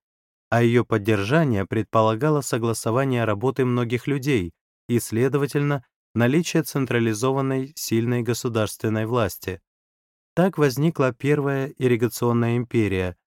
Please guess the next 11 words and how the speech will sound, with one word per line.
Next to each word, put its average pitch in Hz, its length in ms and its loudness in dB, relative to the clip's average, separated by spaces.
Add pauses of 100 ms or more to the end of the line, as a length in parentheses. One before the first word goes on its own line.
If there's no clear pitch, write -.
объединяющая 117 920 0
большое 113 540 0
количество 110 640 -2
людей 104 500 -2 (340)
на 127 120 2
относительно 143 720 -2
компактной 123 640 -2
территории. 101 720 -2 (520)
Появились 151 560 2
институты 127 600 -2
государства, 104 880 -2